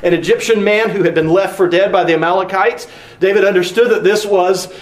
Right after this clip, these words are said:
a, a stroke of divine providence. He understood that God had left this man so that they wouldn't have to search all over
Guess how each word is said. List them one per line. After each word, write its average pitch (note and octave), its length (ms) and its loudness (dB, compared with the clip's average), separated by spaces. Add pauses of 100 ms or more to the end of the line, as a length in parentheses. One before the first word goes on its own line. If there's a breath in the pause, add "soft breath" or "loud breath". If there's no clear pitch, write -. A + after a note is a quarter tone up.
(160 loud breath)
a, F3 220 0
a E3 60 0
stroke G#3+ 440 0
of F3+ 300 0
divine D#3+ 340 -2
providence. A#3 580 0
He F3+ 200 0
understood F#3+ 460 0
that - 120 -2
God F3 220 0
had D3 80 0
left G3+ 280 0
this A#3 200 -2
man F#3+ 240 0
so F3+ 100 0
that D#3 140 2
they F#3 80 0
wouldn't F#3 240 0
have E3+ 140 -2
to F3 60 -6
search G3 300 -2
all G#3 300 0
over G3 440 0